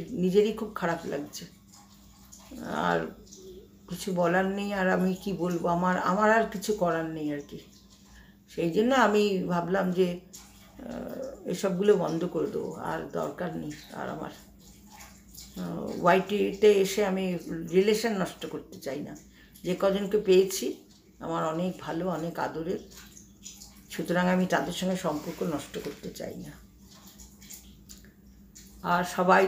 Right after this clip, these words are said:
তোমরা ভালো থেকো, আহ, যারা রোজা করছো,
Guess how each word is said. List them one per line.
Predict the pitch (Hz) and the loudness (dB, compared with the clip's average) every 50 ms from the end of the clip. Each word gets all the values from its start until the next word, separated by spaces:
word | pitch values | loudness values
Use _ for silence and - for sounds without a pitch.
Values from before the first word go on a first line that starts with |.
| 190 196 | 2 0
তোমরা | 202 202 196 202 | -4 0 0 0
ভালো | 185 156 170 170 165 185 185 | 0 2 0 2 2 2 0
থেকো, | 180 - 185 185 - 202 202 214 | 2 -2 -4 -2 -2 -2 -2 -2
আহ, | - - - - - - - - - - - - - - - - - - - - - - - - 165 165 156 | -4 -6 -16 -20 -20 -20 -20 -20 -20 -20 -20 -20 -20 -20 -20 -20 -20 -20 -20 -20 -20 -18 -12 -8 -8 -6 -2
যারা | 160 175 170 165 165 170 165 165 165 - - - - - - - - - - - - - - - - - - _ | 2 2 4 6 6 4 4 2 0 -4 -6 -12 -20 -20 -20 -20 -20 -20 -20 -20 -20 -20 -20 -20 -20 -20 -20 _
রোজা | - 156 165 170 151 180 175 | -4 -2 -2 2 4 4 2
করছো, | 175 - 175 165 165 - - - - 185 202 | 2 2 -4 -6 -6 -8 -10 -8 -6 -4 -6